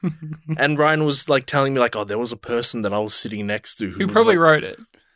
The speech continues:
Speaker 2: Maybe, uh, who was, like, fuming every time you said it, and they were, like, correcting you, like, under their breath. I'm like, "Oh, well, that's,
Speaker 1: It, it's debt.
Speaker 2: well, that's the way they pronounce it, I guess." Like, "Oh, wow,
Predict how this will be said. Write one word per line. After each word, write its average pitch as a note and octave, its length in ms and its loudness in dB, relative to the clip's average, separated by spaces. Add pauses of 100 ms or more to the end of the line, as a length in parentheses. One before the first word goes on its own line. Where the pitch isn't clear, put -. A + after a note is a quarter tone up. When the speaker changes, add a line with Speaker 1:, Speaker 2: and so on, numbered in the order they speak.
(220)
Speaker 2:
Maybe, B2+ 640 0
uh, C3 100 2
who C3 200 0
was, A#2+ 120 0
like, A2 140 -4
fuming C3+ 520 -2
every B2 240 -2
time A#2+ 260 -6
you G#2 80 -6
said A#2 180 -2
it, A2 40 -4
and G#2+ 120 -8
they A#2 40 -4
were, A2 80 -4
like, A2 160 -8
correcting A#2 560 -10
you, G#2+ 220 -10
like, G2+ 240 -12
under G#2+ 180 -12
their G2+ 180 -12
breath. A2 340 -4
I'm A2 120 -12
like, G#2+ 260 -6 (360)
"Oh, G#3 160 -12
well, A#2 120 -2
that's, - 200 -8
Speaker 1:
It, D#3 160 -8
it's D3+ 240 -16
debt. - 380 -18
Speaker 2:
well, C3 100 -6
that's F3 180 2
the F3 80 4
way D3+ 140 8
they B2+ 220 4
pronounce G2+ 480 -6
it, G#2+ 80 0
I G#2+ 80 -2
guess." A#2 240 -4
Like, B2+ 120 -2
"Oh, G#2 300 -10
wow, G2+ 300 -10